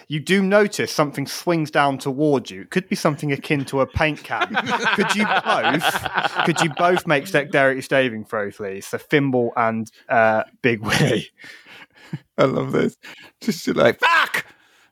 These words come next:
Speaker 2: Thirteen.
Speaker 1: That's enough. Big Willie is able, actually, you're,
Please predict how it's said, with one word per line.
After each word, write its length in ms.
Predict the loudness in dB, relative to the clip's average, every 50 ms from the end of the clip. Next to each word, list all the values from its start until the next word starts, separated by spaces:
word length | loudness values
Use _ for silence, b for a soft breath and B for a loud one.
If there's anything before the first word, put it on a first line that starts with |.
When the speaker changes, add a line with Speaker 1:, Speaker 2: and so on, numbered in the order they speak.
| _ _
Speaker 2:
Thirteen. 540 | 2 2 2 4 4 4 4 4 2 0 -4 _ b b b b b b b b b b b b b b b b _ _ _ _ _ _ _ _ _ _ _ _ _ _ _ _ -2
Speaker 1:
That's 260 | 0 0 0 0 -2
enough. 480 | -2 0 2 2 2 2 0 -6 -4 _
Big 180 | 0 2 2 2
Willie 300 | 2 4 4 4 4 4
is 80 | 4 4
able, 300 | 2 2 2 0 -2 0
actually, 340 | 0 0 0 0 -4 -4 -2
you're, 180 | -2 -2 -2